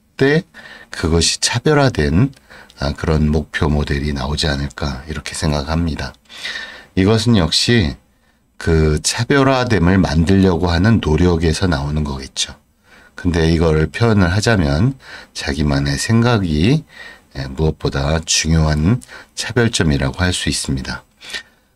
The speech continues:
어, 그리고 그런 결국 특별함이라는 것이, 어, 어떤 뭐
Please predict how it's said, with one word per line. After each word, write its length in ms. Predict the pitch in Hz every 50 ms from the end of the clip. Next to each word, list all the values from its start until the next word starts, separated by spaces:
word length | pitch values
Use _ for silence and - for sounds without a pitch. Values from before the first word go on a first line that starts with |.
| _ _ _ -
어, 260 | 90 90 90 87 82 -
그리고 500 | 120 131 139 131 123 117 120 151 160 - _ _ _ _ _ _ _ _ _ _
그런 420 | _ - - 139 143 110 87 78 69 67 - -
결국 480 | - 95 98 104 107 107 92 - -
특별함이라는 800 | - - - - - 147 139 135 127 113 104 92 90 80 78 73
것이, 540 | 73 76 76 - - - - 123 139 160 160 - - _ - - - - - - _ -
어, 720 | 73 73 73 73 73 71 73 73 71 69 69 69 69 69 - _ _ _ _ _ _ _ _ _ _ _ _ -
어떤 400 | 80 76 - - 98 87 82 80
뭐 180 | 78 78 78